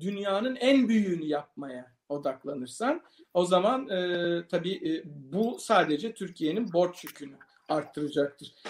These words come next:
Bu da bugünkü fasit daireyi, bu, e, kötü, e, döngüyü, e, besleyecek bir, e, olgu. Çünkü Türkiye şey bir ülke değil, sermaye zengini bir, e, ülke değil. Dünyanın bütününün belki, e,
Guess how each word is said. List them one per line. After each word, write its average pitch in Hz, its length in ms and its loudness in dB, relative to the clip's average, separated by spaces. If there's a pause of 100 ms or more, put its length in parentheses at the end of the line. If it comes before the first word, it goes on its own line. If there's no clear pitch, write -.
(120)
Bu 247 80 -6
da 349 120 6
bugünkü 247 380 4
fasit 247 400 0
daireyi, 185 540 8
bu, 170 500 0
e, 156 40 -10
kötü, 175 280 -6
e, 156 460 -2
döngüyü, 151 640 0 (360)
e, 90 200 -2 (260)
besleyecek 214 800 2
bir, 170 320 -2
e, 165 160 -6
olgu. 143 460 0 (240)
Çünkü - 280 -4
Türkiye 254 600 2
şey 226 240 6
bir 233 100 -4
ülke 220 300 -4
değil, 170 220 -4
sermaye 190 580 0
zengini 185 520 -4
bir, 180 260 -8 (260)
e, - 40 -10 (120)
ülke 175 420 4
değil. 151 260 0 (380)
Dünyanın 233 760 4
bütününün 254 720 0
belki, 196 460 -2
e, 175 460 -2